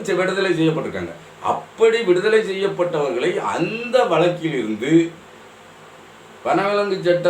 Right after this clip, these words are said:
வ-, வழக்கில் இருந்து இவர்கள், ஆ, நேரடியாக அமலாக்கத்துறை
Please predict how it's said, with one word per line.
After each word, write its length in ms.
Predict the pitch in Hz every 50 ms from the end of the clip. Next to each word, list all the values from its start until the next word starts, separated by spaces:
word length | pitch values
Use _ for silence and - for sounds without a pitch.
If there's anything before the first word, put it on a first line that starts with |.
| 175
வ-, 680 | 170 170 160 156 156 151 147 143 143 139 135 135 131 131
வழக்கில் 500 | 131 143 147 156 160 156 160 160 156 147
இருந்து 380 | 139 120 117 120 139 190 208 180
இவர்கள், 460 | 170 170 196 202 190 202 185 170 165 160 - - - - - -
ஆ, 220 | 160 160 160 156 151 151 147 143 139 131
நேரடியாக 600 | 135 156 180 202 202 196 185 190 180 180 202 190
அமலாக்கத்துறை 840 | - - 160 180 190 190 185 180 185 - - 175 165 165 160 160